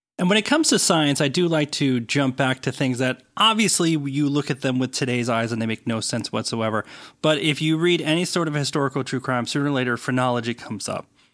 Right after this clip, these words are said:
And it does a little bit here. Do me a favor, for the audience, just tell me, what is it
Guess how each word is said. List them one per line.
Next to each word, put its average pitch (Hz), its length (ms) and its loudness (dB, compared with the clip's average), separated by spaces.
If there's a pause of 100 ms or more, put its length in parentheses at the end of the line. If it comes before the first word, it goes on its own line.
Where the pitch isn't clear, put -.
(100)
And 135 120 2
it 131 100 0
does 165 180 4
a 185 60 2
little 170 200 2
bit 143 180 0
here. 123 460 -2 (120)
Do 262 120 2
me 269 100 4
a 240 40 2
favor, 147 300 2 (140)
for 269 160 0
the 262 160 2
audience, 151 400 2
just 233 200 -2
tell 202 200 2
me, 170 320 0
what 233 380 2
is 190 200 4
it 165 300 -2